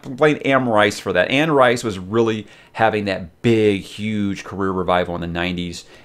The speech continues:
and everyone was kinda getting into the Vampire Chronicles, and they got kinda sexy at the time. So I felt like, uh, with Bram Stoker's Dracula, they, they kinda sexied it up, and that was okay, though.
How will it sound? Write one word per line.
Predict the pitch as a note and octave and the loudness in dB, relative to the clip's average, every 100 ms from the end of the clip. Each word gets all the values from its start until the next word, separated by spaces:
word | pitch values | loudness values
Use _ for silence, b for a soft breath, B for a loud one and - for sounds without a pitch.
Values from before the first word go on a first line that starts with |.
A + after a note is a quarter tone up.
| b | b
and | G#2 F#2 - - | -6 -6 -6 -4
everyone | B2 A2+ A2+ G2+ | 0 2 2 0
was | F#2+ - | -4 -4
kinda | G2+ F#2 | -4 -4
getting | F2+ F#2 F2+ | -4 -4 -4
into | F2+ - F#2+ F2 B B - | -6 -8 -8 -8 B B 0
the | F2+ | 2
Vampire | G#2+ D3+ F3 F#2+ | 2 0 0 0
Chronicles, | G2 D#2 - - - - b b | 0 -2 -4 -12 -12 -16 b b
and | G#2+ G#2 G#2 | -4 -2 0
they | D#3 | 0
got | A2 - | 0 -2
kinda | - F2 A#2+ | -4 -4 -2
sexy | E3 D4 D4 - D3 G#2 - | 0 0 0 -2 -2 -2 -2
at | G3 | -2
the | |
time. | A2 G2+ E2+ - B B B | -2 -2 -6 -10 B B B
So | - A#2 | 0 2
I | D#3+ | 4
felt | G3+ G3 | 4 4
like, | F#3 F3 | 4 4
uh, | D#3 C#3+ | 0 2
with | D3 C3 | 0 2
Bram | D#3 | 2
Stoker's | D3+ D3 | 2 0
Dracula, | C#3+ C#3 C#3 | 0 0 0
they, | C#3+ | -2
they | C#3+ | -4
kinda | D3 D3+ | -2 -4
sexied | C#3+ - C#3+ - C#3+ | -2 0 0 0 2
it | C#3 | 2
up, | - A2+ - - | 4 2 2 -8
and | C#3 D#3 | 0 4
that | F3+ | 6
was | G3+ | 6
okay, | F#3+ E3+ G#3+ | 4 4 4
though. | G2+ E2+ A#2 | 4 -2 -8